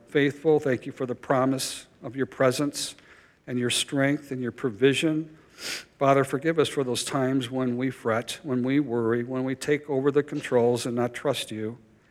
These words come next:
I know it's a constant struggle. We all deal with it. I'll deal with it. There'll be times I'm starting to worry about things. Bring to my mind how unlike my position that is, how unlike my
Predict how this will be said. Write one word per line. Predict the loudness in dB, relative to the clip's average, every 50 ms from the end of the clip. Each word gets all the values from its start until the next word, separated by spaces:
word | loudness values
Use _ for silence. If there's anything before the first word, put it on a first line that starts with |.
| _ _ _ _ _ _ _ _ _ _ 0
I | 4
know | 4 6 6 6
it's | 4 4 2
a | 0
constant | 0 0 -2 0 0 0 0 0 0 0 0 0
struggle. | 0 2 4 4 4 4 2 -2
We | 0 0 2
all | 2 0 0
deal | 0 0 2 2 2
with | 2 2 0 0
it. | -2 -2 0
I'll | 0 0 2
deal | 2 2 2 2 2
with | 2 0 0 0
it. | 0 -2 -2
There'll | -4 -6
be | -6 -6
times | -8 -6 -4 -2 -2 -2 -2
I'm | -2 -4 -4
starting | -2 -4 -4 -4 -2 -4
to |
worry | 0 4 4 6 4
about | 4 4 2 0 2 2
things. | 0 0 0 0 -2
Bring | 0 2 2 2
to | 2 2
my | 2 2
mind | 2 2 0 0 2 2 2 0 -2 -4 -8 -14 -20 _ _ _ _ _ _ _ _ -2
how | 2 2 2 2 2 2 2
unlike | 2 2 2 0 0 0 0 -2 -4 -8 -16 -14 -6
my | -4 -4 -2
position | -2 -2 -4 -4 -4 -4 -4 -4 -6 -6 -6
that | -6 -6 -4 -4
is, | -4 -4 -4 -6 -8 -10 -12 -14 _ _ _ _ _ _ _ _
how | 0 2 4 4 6 4
unlike | 4 4 2 2 0 0 0 0 -2 -2 -8 -16 -20 -20 _ _ _ _ -4
my | 0 2 2 4 4 2 0 -2 -4 -6